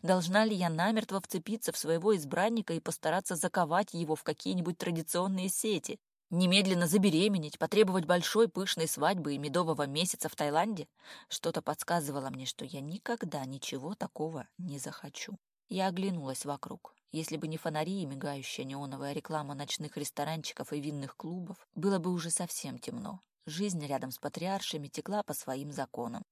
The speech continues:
Тут почти невозможно было найти продуктовый магазин или мастерскую по ремонту обуви. Зато винных клубов с хрустальными бокалами и живыми концертами звезд блюза и морны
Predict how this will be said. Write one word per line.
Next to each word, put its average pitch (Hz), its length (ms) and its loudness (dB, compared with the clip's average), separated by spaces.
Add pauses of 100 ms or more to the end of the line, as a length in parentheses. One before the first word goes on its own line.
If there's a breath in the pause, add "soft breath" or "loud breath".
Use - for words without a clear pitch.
(240)
Тут 240 160 0
почти - 340 0
невозможно 190 640 2
было 156 220 -4
найти 147 320 -4
продуктовый 151 580 -2
магазин 143 600 0
или 143 160 -2
мастерскую 147 720 -4
по - 120 -6
ремонту 139 560 -6
обуви. 175 500 -4 (360 loud breath)
Зато 175 300 2
винных 185 440 2
клубов 208 460 0
с - 60 -6
хрустальными 147 760 -2
бокалами 135 680 -2 (100)
и 170 100 0
живыми 170 440 -2
концертами 156 680 -4
звезд 143 340 -4
блюза 147 540 -4 (100)
и 151 100 -4
морны 160 560 -4